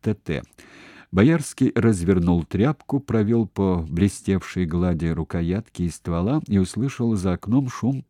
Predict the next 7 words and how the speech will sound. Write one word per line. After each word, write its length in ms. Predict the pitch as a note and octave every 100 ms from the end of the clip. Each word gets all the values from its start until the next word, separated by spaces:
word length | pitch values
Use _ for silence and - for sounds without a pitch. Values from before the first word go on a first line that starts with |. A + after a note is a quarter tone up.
| -
подъехавшей 720 | F2 D2 G#2+ - - - G2+
машины. 640 | F#2+ F#2 - C2+ A1+ - _ - - - - - -
Сквозь 360 | - C3 C3+
тюлевую 420 | - C3+ B2 A#2 A2+
занавеску 580 | A#2 A#2 B2 C3 -
видел 320 | A2 A2 A2 A2
такси. 560 | - A#2 - - D#2